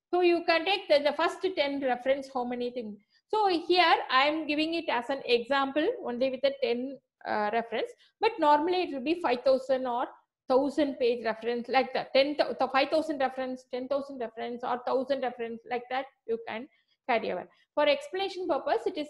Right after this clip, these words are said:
given as very small amount. So if you take this ten references, okay, uh, ten reference, I'm not talking about ten pages, ten reference,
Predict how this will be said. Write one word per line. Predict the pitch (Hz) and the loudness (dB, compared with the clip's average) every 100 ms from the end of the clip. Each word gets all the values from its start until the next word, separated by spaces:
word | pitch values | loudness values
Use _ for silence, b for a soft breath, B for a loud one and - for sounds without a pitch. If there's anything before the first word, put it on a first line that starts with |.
| 240 | -2
given | 233 233 262 | -2 -2 -4
as | 247 254 - | -6 -6 -2
very | 247 262 | 0 0
small | 254 - 233 214 220 - | -6 -6 -2 0 -2 -4
amount. | 196 175 b b _ | -12 -12 b b _
So | 392 | 4
if | 392 440 | 8 8
you | - | 8
take | 403 415 330 | 4 4 6
this | 415 466 - - | 6 6 0 0
ten | 311 294 302 302 240 | 4 4 2 -4 -2
references, | 247 247 254 254 180 - _ _ _ - | -2 -2 -2 0 -2 -6 _ _ _ -4
okay, | 302 440 427 - _ - | 4 2 2 -12 _ -2
uh, | 247 240 226 226 269 | 4 4 4 2 6
ten | 339 415 302 | 6 6 4
reference, | 269 277 339 247 220 | 4 6 4 4 -2
I'm | 240 | -2
not | 254 269 | -2 -2
talking | 262 247 277 269 | -4 -4 -4 -2
about | 247 453 - | 2 2 4
ten | 269 269 | 2 2
pages, | 240 190 196 - - | 0 0 -6 -4 2
ten | 339 415 | 2 2
reference, | 294 202 220 330 | 0 -2 -4 -6